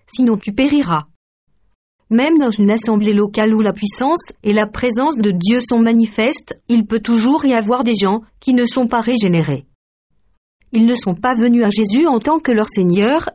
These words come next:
mais pour obtenir quelque chose de lui, la guérison, la paix ou quelques gains matériels.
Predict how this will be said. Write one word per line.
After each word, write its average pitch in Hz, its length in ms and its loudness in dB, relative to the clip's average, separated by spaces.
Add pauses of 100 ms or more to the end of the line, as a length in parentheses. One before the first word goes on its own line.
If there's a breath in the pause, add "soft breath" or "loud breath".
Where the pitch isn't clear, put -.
(180)
mais 214 160 2
pour 240 200 -4
obtenir 269 460 0
quelque 233 260 -2
chose 277 360 -2
de 220 80 0
lui, 220 400 0 (160)
la 202 120 0
guérison, 208 600 0 (200)
la 214 160 0
paix 208 440 -2
ou 208 60 -2
quelques 214 360 -2
gains 262 220 0
matériels. 180 720 -2